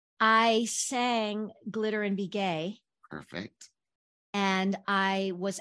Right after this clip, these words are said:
Speaker 1: asked to sing a bit of Summertime. This was at my final, final callback.
Speaker 2: Mm.
Speaker 1: I knew the song Summertime, but that wasn't what I was, um, putting forward.
Speaker 2: Yeah.
Speaker 1: And so Paul Gemignani asked me to sing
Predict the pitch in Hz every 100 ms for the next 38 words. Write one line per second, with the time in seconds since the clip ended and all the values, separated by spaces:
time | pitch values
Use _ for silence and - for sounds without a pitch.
0 | - 220 294 - - 226 - - 190 180
1 | 185 - 190 202 185 - 202 214 208 208
2 | 156 160 185 233 196 165 165 - - 190
3 | 185 180 - 170 160 - 156 151 - -
4 | 120 120 98 80 - _ - 226 240 339
5 | 311 - 233 202 202 220 214 214 185 180
6 | 185 196 202 190 175 170 165 165 - 180
7 | 165 160 - _ _ _ 233 180 175 -
8 | 190 175 151 160 - _ _ 180 175 196
9 | - 196 196 - - 208 202 196 - 233
10 | 247 214 247 226 208 214 214 202 185 208
11 | - 214 185 180 - 202 180 175 170